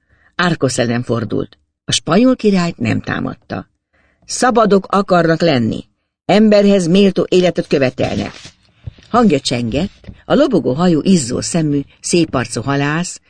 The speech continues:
a tengeri emberek szavával nyerte meg a tömeg szívét. Az alkirály a Castelnuovo-ban számba vette megtépázott zsoldosait, közben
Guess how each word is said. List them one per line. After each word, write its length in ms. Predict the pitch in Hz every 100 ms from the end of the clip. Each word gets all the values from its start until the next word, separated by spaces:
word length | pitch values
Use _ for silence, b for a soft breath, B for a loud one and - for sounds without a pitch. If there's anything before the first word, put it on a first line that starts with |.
| b b
a 80 | -
tengeri 440 | - 196 185 151 143
emberek 280 | 156 113
szavával 460 | 104 165 156 135 117
nyerte 380 | 120 139 - 113
meg 140 | 117
a 60 | -
tömeg 340 | - 131 110
szívét. 600 | - - 95 87 - _ _ _ B B B B
Az 160 | 131
alkirály 680 | 196 269 - 135 131 156 202 - b b
a 80 | -
Castelnuovo-ban 1080 | 135 359 349 - 135 139 165 208 123 147 135
számba 440 | - 180 143 -
vette 420 | 135 156 - 135 B B
megtépázott 840 | - 185 - - 113 - 139 127 107
zsoldosait, 720 | 120 123 127 - 139 165 - _ _ _ _ _
közben 480 | 185 151 160 175